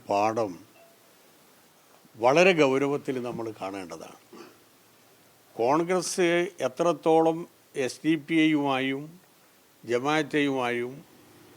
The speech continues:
അമാൽഗമേറ്റ് ചെയ്യപ്പെട്ടിരിക്കുന്നു എന്നുള്ളതിൻ്റെ ഏറ്റവും വൃത്തികെട്ട രൂപമാണ് ഇവിടെയും നമ്മൾ കണ്ടത്, വടകരയും നമ്മൾ കണ്ടത്.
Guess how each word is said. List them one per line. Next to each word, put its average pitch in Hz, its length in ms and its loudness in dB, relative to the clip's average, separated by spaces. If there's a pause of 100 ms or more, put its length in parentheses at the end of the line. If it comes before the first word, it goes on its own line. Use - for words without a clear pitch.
(500)
അമാൽഗമേറ്റ് 165 720 2
ചെയ്യപ്പെട്ടിരിക്കുന്നു 120 800 -4 (1600)
എന്നുള്ളതിൻ്റെ 143 540 2 (100)
ഏറ്റവും 156 380 0 (120)
വൃത്തികെട്ട 147 560 -2 (100)
രൂപമാണ് 110 560 -4 (1500)
ഇവിടെയും 160 480 4
നമ്മൾ 151 180 2 (140)
കണ്ടത്, 113 360 -6 (840)
വടകരയും 139 640 2
നമ്മൾ 107 180 -8 (120)
കണ്ടത്. 82 320 -16